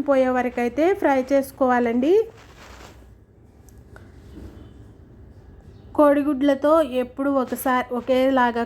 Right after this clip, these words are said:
కాకుండా ఒకసారి ఇలా ట్రై చేయండి, చాలా రుచిగా వస్తుంది కర్రీ అనేది. ఈ మసాలాలు కూడా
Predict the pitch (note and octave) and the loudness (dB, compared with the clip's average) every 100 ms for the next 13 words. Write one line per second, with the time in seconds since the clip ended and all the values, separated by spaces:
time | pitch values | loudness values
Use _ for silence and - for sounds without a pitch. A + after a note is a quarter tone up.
0 | A#3 A3+ A3 A#3+ C4+ F#4 F4+ - A#3+ - | -4 -6 -4 -2 2 0 -2 -6 -8 -2
1 | B3+ A#3+ B3+ A#3+ A#3+ A#3 A3+ G#3+ B3+ B3 | -2 0 -2 -2 -4 -6 -6 -4 -4 -2
2 | B3 E4 G#4 - - - - - - - | 0 0 -2 -6 -20 -20 -20 -20 -12 0
3 | A#3+ A#3 B3 C4 B3+ - C4+ C4 C4 - | 2 2 2 0 -2 -2 0 -2 -6 -4
4 | B3+ B3+ B3 B3+ A#3+ A#3+ A#3+ A#3+ A#3 C#4 | -4 -4 -4 -4 0 0 0 -2 -2 0
5 | F#4 G4+ - - - - - - - - | 0 0 -10 -20 -20 -20 -20 -20 -20 -20
6 | - - - - - - - - - - | -20 -20 -20 -20 -20 -20 -20 -20 -20 -20
7 | - - - - - - - - - - | -20 -20 -20 -20 -20 -20 -20 -20 -20 -20
8 | - - - - - - - - - - | -20 -20 -20 -20 -20 -20 -20 -20 -20 -20
9 | - - - - C#4+ C#4+ C#4 C4+ D#4 D4+ | -20 -20 -20 -4 2 4 4 2 2 2
10 | D#4 D4+ C#4+ C#4 C4 | 4 2 0 -2 -2